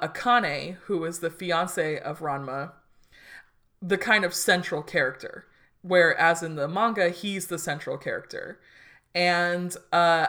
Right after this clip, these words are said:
I think that choice was an excellent choice because Akane Tendo is a force to be reckoned with. And considering how idiotic Ranma is and how casually cruel he can be sometimes because he's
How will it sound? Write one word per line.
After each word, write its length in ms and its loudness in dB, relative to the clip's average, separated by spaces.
I 160 6
think 240 -6
that 240 0
choice 680 -4
was 320 0
an 180 -6
excellent 420 0
choice 320 -6
because 280 -8
Akane 460 -2
Tendo 540 -4
is 400 0
a 80 -8
force 460 -2
to 100 -4
be 160 -8
reckoned 420 -2
with. 380 -2
And 200 -2
considering 560 0
how 260 0
idiotic 560 2
Ranma 420 0
is 300 -2
and 180 -8
how 460 2
casually 540 2
cruel 380 2
he 140 -4
can 180 -6
be 200 -8
sometimes 560 -4
because 360 -6
he's 320 -10